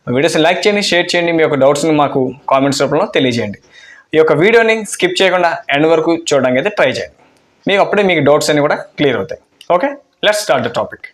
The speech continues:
ఇప్పుడు చాలామంది కొత్త కొత్త క్రియేటర్స్ and కొత్త కొత్త యూట్యూబర్స్ అయితే ఈ ఫీల్డ్లోకి వస్తున్నారు. అయితే వాళ్ళ ఛానల్కి మానిటైజేషన్ అవ్వకపోయినా వాళ్ళ వీడియోస్ మీద యాడ్స్ అయితే వస్తుంటాయి. అయితే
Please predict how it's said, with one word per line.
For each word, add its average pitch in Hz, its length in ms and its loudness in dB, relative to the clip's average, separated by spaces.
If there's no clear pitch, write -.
ఇప్పుడు 233 220 2
చాలామంది 208 540 2
కొత్త 208 200 -2
కొత్త 190 220 0
క్రియేటర్స్ 156 420 0
and 151 180 -4
కొత్త 175 180 -2
కొత్త 190 120 0
యూట్యూబర్స్ 147 500 0
అయితే 123 160 0
ఈ 170 120 0
ఫీల్డ్లోకి 160 360 2
వస్తున్నారు. 110 380 -6
అయితే 233 220 4
వాళ్ళ 226 140 6
ఛానల్కి 233 420 2
మానిటైజేషన్ 190 560 2
అవ్వకపోయినా 160 840 0
వాళ్ళ 202 180 4
వీడియోస్ 156 340 2
మీద 160 100 0
యాడ్స్ 139 260 -2
అయితే 196 200 0
వస్తుంటాయి. - 400 -8
అయితే 254 120 0